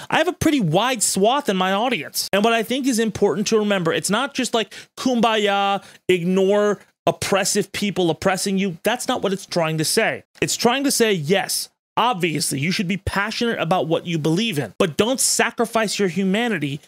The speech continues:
to get there. Don't sacrifice your empathy or your feelings or, or what you see in the world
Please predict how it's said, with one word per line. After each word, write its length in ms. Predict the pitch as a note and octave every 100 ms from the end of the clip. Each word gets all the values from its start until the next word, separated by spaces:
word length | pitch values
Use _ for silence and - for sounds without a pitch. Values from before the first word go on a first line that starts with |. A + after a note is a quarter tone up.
| _ _ -
to 120 | A#3
get 320 | E3+ A3+ B3+ -
there. 200 | C3 - _ -
Don't 200 | A#3 C4
sacrifice 600 | - A#3+ - F#3+ E3 C#3+
your 200 | E3+ E3+ -
empathy 540 | A#3 A3 F#3+ D#3 A#2+ - _
or 140 | F#3
your 160 | F#3+ F3+
feelings 680 | - - B3 B3+ B2 A2+ - _ -
or, 260 | F#3 F3+ D3+ _
or 160 | - G3
what 560 | D3+ C3 E3+ C#4 C#4 A3
you 120 | B3
see 320 | - - A3+
in 120 | C4+
the 80 | G3+
world 400 | E3+ A3 B3+ -